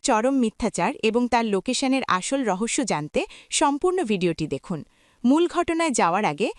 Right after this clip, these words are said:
আপনারা যারা মনে মনে করছেন সঠিক তদন্তের মাধ্যমে হাদির খুনিদের গ্রেফতার করে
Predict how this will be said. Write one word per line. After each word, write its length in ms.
আপনারা 400
যারা 200
মনে 220
মনে 200
করছেন 460
সঠিক 480
তদন্তের 440
মাধ্যমে 460
হাদির 360
খুনিদের 440
গ্রেফতার 440
করে 240